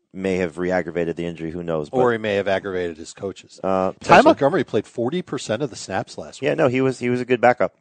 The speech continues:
Speaker 1: Um, so we'll see how the, uh, the Gus Edwards injury, um, the, you know,
Speaker 2: Sure.
Speaker 1: m-,
Speaker 2: But
Speaker 1: matriculates over the
Speaker 2: desperation
Speaker 1: last couple
Speaker 2: running
Speaker 1: weeks.
Speaker 2: back for sure this week.
Speaker 1: Yep, Ty Montgomery can certainly be used in a pinch. Uh, Chris Thompson back at practice,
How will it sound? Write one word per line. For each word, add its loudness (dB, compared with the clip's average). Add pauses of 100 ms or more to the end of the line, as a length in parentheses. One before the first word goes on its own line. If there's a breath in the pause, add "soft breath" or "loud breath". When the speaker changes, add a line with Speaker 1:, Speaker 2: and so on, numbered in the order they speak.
Speaker 1:
Um, -4
so 0
we'll 0
see -2
how 4
the, 0
uh, 4
the -2
Gus 0
Edwards -4
injury, -4 (840 soft breath)
um, 0 (280)
the, 4
you -10
know, -4
Speaker 2:
Sure. -2
Speaker 1:
m-, -20
Speaker 2:
But 4
Speaker 1:
matriculates 4
over 12
the 6
Speaker 2:
desperation 4
Speaker 1:
last 2
couple -2
Speaker 2:
running 2
Speaker 1:
weeks. -4
Speaker 2:
back 4
for -16
sure -10
this -18
week. -20
Speaker 1:
Yep, 4
Ty -2
Montgomery -2
can -10
certainly -6
be -12
used -4
in -12
a -14
pinch. -10 (380 loud breath)
Uh, 8
Chris 2
Thompson 4
back 2
at -4
practice, 0